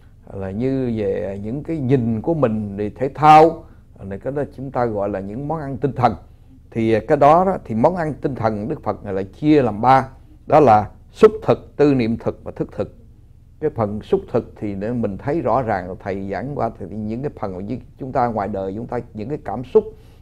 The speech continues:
mà chúng ta nhận được, mà chúng ta không có ăn qua cái đường miệng, mà chúng ta chỉ nhận qua cái tinh thần, cái sự buồn khổ hay sự vui vẻ thì chúng ta làm, chúng ta cảm thấy no. Ờ, chúng ta vui quá, chúng ta cảm thấy no, chúng ta không cần ăn. Ờ, quên ăn đi,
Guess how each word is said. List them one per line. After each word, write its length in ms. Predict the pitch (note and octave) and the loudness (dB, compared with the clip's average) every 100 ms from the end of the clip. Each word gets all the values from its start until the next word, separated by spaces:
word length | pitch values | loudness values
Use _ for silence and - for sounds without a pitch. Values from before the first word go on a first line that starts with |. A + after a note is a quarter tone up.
| - | -16
mà 80 | G2+ | -12
chúng 200 | D3 - | -10 -4
ta 100 | B2+ | -4
nhận 320 | A2 G#2 A#2+ | -2 -2 0
được, 300 | A#2+ A2+ F2 | 0 0 -4
mà 80 | G2 | -12
chúng 160 | C3+ | -8
ta 100 | C3+ | -8
không 380 | B2+ - C#3 C#3 | -10 -6 -6 -4
có 160 | F3+ - | -6 -6
ăn 360 | D3 D#3 D3+ | -6 -8 -2
qua 100 | C#3+ | -2
cái 200 | C#3+ D#3+ | -2 -4
đường 300 | D3 A#2+ G2 | -6 -6 -10
miệng, 240 | G2 G2+ A2 | -10 -8 -8
mà 80 | G2+ | -10
chúng 200 | C#3 C#3+ | -10 -10
ta 80 | |
chỉ 180 | C3 B2+ | -10 -10
nhận 380 | C3+ B2+ F#2+ A2 | -10 -8 -8 -6
qua 120 | C3 | -6
cái 100 | B2+ - | -6 -14
tinh 140 | D3+ | -14
thần, 240 | B2 A#2 G#2 - - - - - | -2 -2 -2 -12 -20 -20 -12 -6
cái 100 | E3+ | -2
sự 100 | B2 | -2
buồn 460 | A#2 C3+ A#2 G2+ F#2+ | -2 0 -2 -4 -10
khổ 320 | - G#2+ D#3 | -2 2 2
hay 100 | F3+ - | 0 -6
sự 100 | A#2 | -10
vui 260 | A#2+ D#3+ D#3 | -2 0 0
vẻ 380 | A#2+ A2 D3+ F#3+ - - - | 0 0 -2 -6 -14 -20 -12
thì 100 | A2 | -8
chúng 200 | E3+ E3 | -6 0
ta 120 | D3 | 2
làm, 300 | B2+ A2+ A2+ | 4 2 -2
chúng 140 | D3 | -4
ta 120 | F3 D#3+ - | -2 -4 0
cảm 180 | B2+ D3+ | 0 0
thấy 120 | G3 | 0
no. 440 | F3+ E3+ E3+ F3 - - - | 8 10 10 8 -2 -20 -12
Ờ, 180 | - A#2 A#2+ | -2 0 0
chúng 180 | F#3+ G3+ | 0 4
ta 120 | F#3 | 6
vui 220 | E3+ F3 | 8 8
quá, 160 | F3 G#3 G3+ | 8 6 4
chúng 100 | F3+ | 0
ta 160 | F3+ | 2
cảm 260 | E3+ C#3 D#3 | 4 2 2
thấy 100 | G3+ | 2
no, 200 | F3+ E3 | 4 4
chúng 120 | E3+ | 2
ta 80 | D#3+ | -2
không 160 | E3 D#3+ | -6 -4
cần 180 | A#2+ | -4
ăn. 240 | B2 D3 D#3 - - - - | -2 -2 -4 -12 -20 -20 -12
Ờ, 180 | G#2 A2 | -4 6
quên 160 | D#3 D#3+ | 6 8
ăn 240 | D#3+ D#3+ | 2 2
đi, 200 | D#3 D3 | 0 0